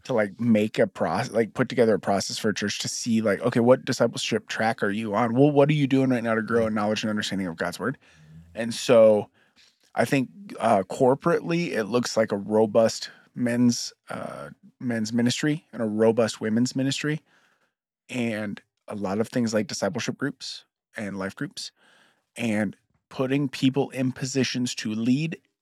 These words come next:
Speaker 1: often who you see in them the potential to lead well.
Speaker 2: Mm.
Speaker 1: John MacArthur said that when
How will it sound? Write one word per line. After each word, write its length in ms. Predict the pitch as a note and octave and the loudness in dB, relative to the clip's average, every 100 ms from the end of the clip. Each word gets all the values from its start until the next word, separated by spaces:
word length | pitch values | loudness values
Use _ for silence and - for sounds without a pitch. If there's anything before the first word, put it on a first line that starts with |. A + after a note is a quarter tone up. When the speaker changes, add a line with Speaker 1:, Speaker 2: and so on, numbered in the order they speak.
| _ _ _ _ _ | _ _ _ _ _
Speaker 1:
often 520 | B2 B2 - E3+ F3 - _ | 0 0 -2 -4 -4 -8 _
who 560 | - - C3 B2+ B2 A#2+ _ _ _ - | -10 2 6 6 4 0 _ _ _ -8
you 220 | C3+ B2 | -2 0
see 440 | - - C3 C3+ | -2 -4 -2 -2
in 180 | A2+ B2 | -2 -2
them 340 | B2+ A2+ A2 B2 | 0 0 -2 -8
the 80 | - | -14
potential 440 | - - A2 A#2 | -10 -8 -6 -8
to 140 | - G#2+ | -8 -10
lead 200 | G#2+ G2 | -10 -8
well. 280 | G2+ - - _ F#2 | -8 -8 -12 _ -10
Speaker 2:
Mm. 260 | F2+ F2 - | -8 -8 -6
Speaker 1:
John 200 | A#2 B2+ | -2 0
MacArthur 420 | C#3+ C#3+ C3 A#2 | 4 4 4 0
said 400 | - A2 G#2+ A2+ - | 0 0 0 -2 -6
that 420 | A#2 A#2 G#2+ G#2+ _ _ _ _ - | 0 4 4 0 _ _ _ _ -12
when 720 | A#2+ A#2+ B2+ C3+ C3+ C3+ C3 | -4 2 4 4 2 0 -6